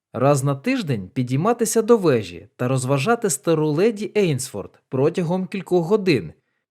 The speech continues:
під приводом вимірювання її пульсу. Я виявив, що мені доведеться це продовжувати. На щастя, стара леді при ближчому спілкуванні виявилася досить привітною.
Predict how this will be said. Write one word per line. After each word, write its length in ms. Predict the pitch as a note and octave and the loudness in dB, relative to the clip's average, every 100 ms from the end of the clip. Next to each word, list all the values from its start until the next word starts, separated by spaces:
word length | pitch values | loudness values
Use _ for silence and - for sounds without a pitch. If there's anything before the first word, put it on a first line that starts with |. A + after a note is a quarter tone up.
| - | -6
під 240 | A#2+ A2+ | -6 -2
приводом 600 | F3+ B3+ G#3+ A#2 G2+ E2+ - | -2 2 2 0 -2 -8 -10
вимірювання 800 | A2+ C#3 F#3+ B3 A#3 G3 F3 | -4 -2 0 0 0 0 0
її 380 | D#3+ D3 F3 A3 | -2 -4 -4 -4
пульсу. 600 | A3 A3 C#3 - - D2 - _ _ _ _ - | -4 -2 -2 -2 -6 -10 -16 _ _ _ _ -10
Я 220 | G2+ C3+ | 0 0
виявив, 640 | F#3 C4+ F#3+ G#2 F#2+ - | 2 0 0 -2 -6 -10
що 280 | - - C3+ | -12 -4 -2
мені 340 | D3 G3+ D#4 G3+ | 0 -2 -4 -4
доведеться 560 | C3 C3+ D3 A#3 A#3+ | -2 0 4 2 2
це 140 | A3+ A#3 | -2 -2
продовжувати. 840 | C4 A3+ F#3 G#2+ G2+ E2+ - D#2 _ _ _ _ _ | 0 2 2 2 -6 -12 -12 -18 _ _ _ _ _
На 180 | A2 A2+ | -4 -2
щастя, 600 | - - G#3+ A#3 - G2 | -2 0 0 -2 -6 -10
стара 340 | - - F#3 B3 | -8 -2 0 2
леді 500 | A3+ A#2+ E2 E2+ - | 2 2 -2 -12 -12
при 120 | A2 | -8
ближчому 480 | F#2+ B2+ F#3 - A3+ | -4 -2 -2 0 -2
спілкуванні 920 | A3 A#3+ A3+ A#3 F#3+ A2 E2+ D2 - - | -2 -4 -4 -2 0 0 -2 -10 -14 -14
виявилася 840 | - E3 A#3 F3+ B2 F#2+ F#2+ - | -4 -2 0 0 0 -2 -6 -10
досить 440 | F#2+ G#2+ G2+ C3 C3 | -6 -6 -4 -4 -4
привітною. 680 | G#3 B3 A#3+ - F#2 D#2+ | -4 -2 -2 -4 -10 -10